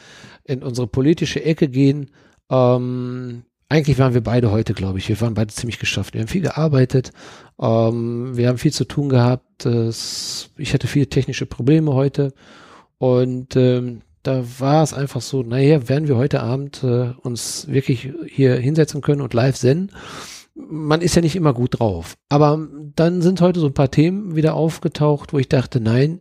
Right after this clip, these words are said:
wir müssen einfach wieder reden. Das muss einfach auf den Tisch. Und es ist ja schon viel passiert, ich habe das schon in der Ansage gesagt.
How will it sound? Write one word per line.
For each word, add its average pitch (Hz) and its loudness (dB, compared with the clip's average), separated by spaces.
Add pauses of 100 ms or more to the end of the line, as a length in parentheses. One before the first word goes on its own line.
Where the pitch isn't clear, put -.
(140)
wir 110 -2
müssen 120 -2
einfach - -10
wieder 92 -2
reden. 92 -4 (380)
Das 113 4
muss 135 0
einfach 110 -4
auf 101 -8
den 120 -10
Tisch. - -10 (480)
Und 127 2
es 151 4
ist 175 2
ja 165 6
schon 151 -2
viel 147 -4
passiert, - 0
ich 120 -2
habe 147 -2
das 127 -2
schon 127 -6
in 117 -4
der 113 -2
Ansage 117 -2
gesagt. 107 -4